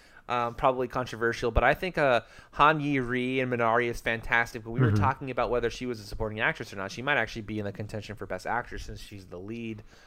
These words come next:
Speaker 2: Mm-hmm.
Speaker 1: uh, actress in that film. I thought she was fantastic. I thought the grandma was great, but I think Han Yi Ri was actually the best supporting, or the best, uh,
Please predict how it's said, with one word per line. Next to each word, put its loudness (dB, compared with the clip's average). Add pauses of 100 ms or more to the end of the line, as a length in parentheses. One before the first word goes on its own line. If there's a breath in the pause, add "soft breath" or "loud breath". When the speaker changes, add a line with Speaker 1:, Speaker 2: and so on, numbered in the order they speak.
(100 soft breath)
Speaker 2:
Mm-hmm. 10
Speaker 1:
uh, 6
actress 4
in -6
that -6
film. 6 (400 loud breath)
I -2
thought 2
she -4
was -6
fantastic. 4
I -20
thought 0
the -2
grandma 2
was -2
great, 2
but 2
I 2
think -8
Han -4
Yi -6
Ri -6
was -6
actually -4
the -8
best -4
supporting, 0
or 10
the -2
best, 4
uh, -6